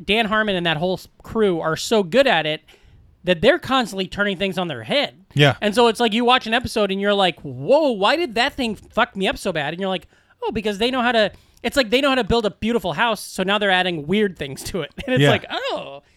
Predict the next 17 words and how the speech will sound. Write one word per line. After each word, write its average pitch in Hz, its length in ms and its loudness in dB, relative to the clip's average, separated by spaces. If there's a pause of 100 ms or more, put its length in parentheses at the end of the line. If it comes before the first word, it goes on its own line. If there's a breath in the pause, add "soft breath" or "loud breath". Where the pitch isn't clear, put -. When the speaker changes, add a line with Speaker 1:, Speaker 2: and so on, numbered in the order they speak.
(260 soft breath)
Speaker 1:
And 226 120 -10
so 190 60 -8
that, 190 260 0
that's 214 180 -4
been 180 160 -4
a 165 80 -4
very 160 240 -4
fun 151 180 -8
element 147 340 -10
of 135 100 -10
it, 143 100 -10
but 160 100 -8
I've 175 80 -4
been 185 100 -4
watching 185 260 -6
that. 190 160 -8 (500 soft breath)
Um, 143 540 -6